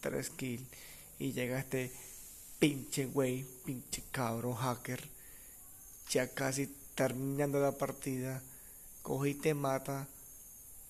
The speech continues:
injustamente porque te mata es,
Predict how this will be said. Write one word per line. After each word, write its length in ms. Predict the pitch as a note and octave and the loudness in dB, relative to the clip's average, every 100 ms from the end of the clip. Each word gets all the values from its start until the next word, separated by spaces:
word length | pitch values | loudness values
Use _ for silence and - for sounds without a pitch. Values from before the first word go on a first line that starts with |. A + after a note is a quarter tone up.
| - - | -16 -2
injustamente 1080 | E3 C#3+ C3+ C3+ C3+ - D#3+ C#3+ C#3+ C#3+ C#3+ | 2 2 2 0 2 6 8 10 8 6 0
porque 320 | - C#3 - | 0 -2 -2
te 200 | - B2 | -4 -2
mata 480 | A#2 A2 - C3+ C3+ | 0 -2 0 0 0
es, 260 | C3+ C3+ | 2 2